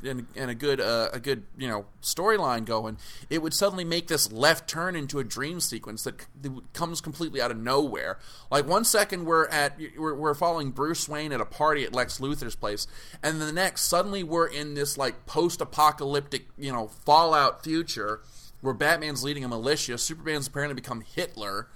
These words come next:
uh, and, uh, and there's some kind of alien invasion going on at the same time, and that, this is something I wanna ask you about. Someone said that the, the, the flying alien creatures that show up at the end of that dream sequences are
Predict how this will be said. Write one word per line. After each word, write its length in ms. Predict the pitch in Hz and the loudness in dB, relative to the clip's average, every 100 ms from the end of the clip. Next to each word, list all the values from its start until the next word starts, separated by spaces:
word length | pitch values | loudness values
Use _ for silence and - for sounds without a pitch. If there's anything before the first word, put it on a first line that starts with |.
| - - - - - | -20 -20 -20 -14 -4
uh, 400 | 123 123 120 120 - | 0 2 2 0 -2
and, 440 | 135 135 131 127 | -2 -2 -2 -2
uh, 280 | 127 127 127 107 - - 127 123 - 147 - 139 | 0 0 0 -2 -12 -16 -16 -16 -14 -14 -8 -4
and 340 | 135 127 117 - | -4 -4 -8 -4
there's 240 | 143 147 | 2 4
some 200 | 135 151 | 4 0
kind 180 | 143 151 | -2 0
of 60 | 139 | 0
alien 360 | 127 147 151 143 | 0 -2 -2 -4
invasion 500 | 123 117 147 151 147 | -2 0 0 -2 -2
going 180 | 131 131 | 0 0
on 100 | 123 | -2
at 40 | |
the 80 | 107 | -4
same 240 | 143 131 | -4 -4
time, 340 | 117 139 143 120 | -2 0 0 0
and 80 | |
that, 200 | 120 160 | 0 -2
this 100 | 143 | 0
is 60 | - | -2
something 180 | 214 170 | -2 -2
I 20 | |
wanna 140 | 156 | -4
ask 340 | 131 135 135 - | -2 -2 -4 -6
you 140 | 139 | -6
about. 380 | 139 92 98 - - - - | -4 -2 -2 -4 -10 -12 2
Someone 480 | 190 294 311 226 | 4 4 0 -2
said 360 | 143 - 185 165 | -2 2 2 4
that 240 | 160 143 | 0 0
the, 360 | 147 147 135 123 | 0 2 2 -2
the, 280 | 117 131 120 | -4 -2 -2
the 80 | 113 | -4
flying 420 | 117 151 165 160 | -4 0 2 2
alien 420 | 120 139 156 147 131 | 0 -2 -2 -2 -4
creatures 640 | - 123 113 120 113 - | -4 -4 -4 -4 -4 -2
that 160 | 120 107 | -4 0
show 160 | 147 | 0
up 80 | 139 | -2
at 60 | - | -2
the 120 | 113 | -4
end 100 | 131 | 0
of 60 | |
that 140 | 127 110 | 0 -2
dream 260 | 117 117 | -4 -4
sequences 600 | 107 123 113 110 117 113 104 | -2 -4 -6 -6 -4 -6 -4
are 400 | 113 113 107 | 0 0 0